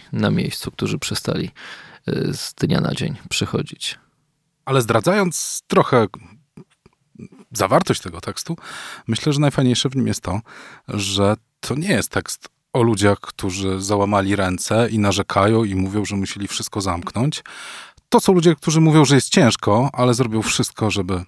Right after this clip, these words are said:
Speaker 2: żeby przetrwać. E, czyli optymistyczny tekst o tym, jak bardzo jest źle. Naprawdę warto.
Speaker 1: No może tego optymizmu nam, e, rzeczywiście trochę by się, e, przydało, bo my tak naprawdę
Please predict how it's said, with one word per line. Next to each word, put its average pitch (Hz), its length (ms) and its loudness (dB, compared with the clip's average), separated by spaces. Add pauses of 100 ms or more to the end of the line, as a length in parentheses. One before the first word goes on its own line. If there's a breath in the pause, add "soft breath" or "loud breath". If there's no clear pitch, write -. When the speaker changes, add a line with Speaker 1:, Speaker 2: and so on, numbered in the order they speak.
(240)
Speaker 2:
żeby 202 180 0
przetrwać. - 560 -4 (460 loud breath)
E, 104 300 4
czyli 139 320 2
optymistyczny 135 840 4
tekst - 500 -2
o 120 100 0
tym, 135 160 2
jak 123 140 4
bardzo 135 240 4
jest 156 180 4
źle. 143 300 6 (380 loud breath)
Naprawdę 131 520 4
warto. 98 420 0 (1000 loud breath)
Speaker 1:
No 127 100 2
może 156 240 4
tego 151 260 4
optymizmu 151 460 4
nam, 139 320 2
e, 127 80 6
rzeczywiście 135 520 -4
trochę 127 280 0
by 123 120 -2
się, 120 160 -2
e, 117 420 0
przydało, 120 500 2
bo 110 120 0
my 120 220 2
tak 180 240 -2
naprawdę 139 500 2